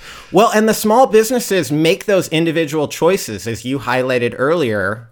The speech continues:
that are more human. They're more in line with the human-centric economy that you've been championing, that I've been championing, because, you know, they go out there, they know those people. They're not making the, they're not making the decision only based on what they saw in their business school class or what the spreadsheet says.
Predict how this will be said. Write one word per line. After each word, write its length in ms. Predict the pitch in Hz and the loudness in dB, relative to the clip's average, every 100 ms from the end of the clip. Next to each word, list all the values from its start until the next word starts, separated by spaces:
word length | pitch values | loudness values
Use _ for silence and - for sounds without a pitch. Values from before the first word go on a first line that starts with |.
| - | -4
that 240 | 131 135 | -2 0
are 180 | 131 131 | 0 2
more 320 | 131 139 143 | 0 0 -2
human. 540 | 139 170 170 127 90 | -2 -2 0 0 -4
They're 140 | 87 135 | -2 -2
more 260 | 127 139 | 0 -2
in 220 | 147 139 127 | -2 -4 -4
line 320 | 127 135 135 | -2 0 0
with 180 | 120 - | -4 -6
the 80 | |
human-centric 880 | 113 - 135 135 123 - 123 120 123 | -8 -4 -4 -2 -4 -6 -8 -6 -6
economy 540 | 120 - 123 127 127 120 | -8 -8 -4 -4 -2 -2
that 220 | 110 110 | -4 -6
you've 260 | 110 120 117 | -6 -8 -6
been 180 | 120 113 | -6 -6
championing, 520 | 120 113 107 113 107 | -6 -6 -6 -6 -6
that 140 | 98 | -4
I've 180 | 104 110 | -4 -4
been 160 | 113 107 | -6 -6
championing, 460 | 120 110 107 110 | -6 -6 -6 -8
because, 640 | 107 107 123 113 104 - - - - | -8 -8 -6 -4 -6 -10 -16 -20 -18
you 140 | - 190 | -2 0
know, 100 | 151 | 2
they 140 | 160 | 2
go 140 | 147 | 2
out 160 | 139 147 | 2 2
there, 100 | 156 | 0
they 160 | 147 147 | 0 0
know 320 | 139 139 160 | 2 4 4
those 260 | 139 104 | 2 -2
people. 380 | - 101 85 90 | -6 -10 -8 -8
They're 120 | 90 | -4
not 320 | 120 127 135 - | -2 0 0 0
making 380 | 127 120 135 123 | -4 -4 -4 -4
the, 240 | 113 101 - - - | -4 -6 -12 -20 -2
they're 120 | 143 | 0
not 260 | 151 165 | 2 0
making 540 | 160 147 147 165 147 139 | 0 0 -2 -2 -2 -2
the 160 | 123 | -2
decision 560 | 117 123 - 147 120 120 | -4 -6 -4 -4 -2 -6
only 300 | 131 131 135 | -4 -2 -2
based 340 | - 123 120 - | -2 -4 -4 -4
on 240 | 117 113 | -4 -2
what 200 | 120 123 | -2 -2
they 80 | 127 | -6
saw 260 | - 120 | -4 -4
in 60 | 117 | -2
their 120 | 113 | -4
business 360 | 104 117 120 113 | -4 -8 -8 -12
school 260 | - 117 | -8 -8
class 500 | 113 113 107 104 104 | -6 -4 -2 -2 -6
or 60 | 113 | -8
what 160 | 104 107 | -8 -8
the 80 | |
spreadsheet 580 | 107 - 131 131 117 95 | -12 -4 -4 -4 -10 -10
says. 520 | - 107 87 76 - | -12 -10 -10 -12 -18